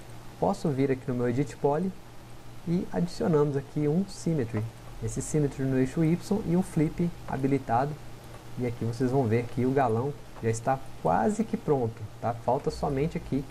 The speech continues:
a parte do bico do galão. Pra poder fazer essa parte aqui, não é diferente.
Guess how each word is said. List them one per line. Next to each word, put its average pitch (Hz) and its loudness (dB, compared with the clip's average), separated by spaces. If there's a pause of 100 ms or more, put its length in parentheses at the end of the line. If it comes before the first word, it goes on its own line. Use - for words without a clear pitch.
(380)
a 127 0
parte 120 0 (360)
do 139 2
bico 131 0
do 120 0
galão. 113 2 (840)
Pra 175 2
poder 233 4
fazer 165 2
essa 165 2
parte 135 0
aqui, 160 0 (340)
não 156 2
é 135 2
diferente. 147 0